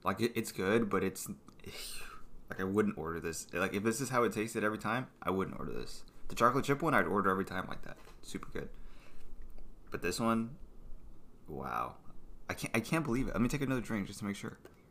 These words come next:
I took a drink from, like, the whipped cream, the cream on top, uh, and then, like, moved the straw down to make sure I got a whole, like, a taste of the whole drink.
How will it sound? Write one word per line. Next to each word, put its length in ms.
I 80
took 120
a 60
drink 360
from, 360
like, 180
the 80
whipped 240
cream, 480
the 80
cream 240
on 140
top, 460
uh, 300
and 160
then, 100
like, 140
moved 220
the 40
straw 220
down 420
to 120
make 120
sure 240
I 40
got 260
a 80
whole, 520
like, 100
a 60
taste 320
of 80
the 80
whole 280
drink. 540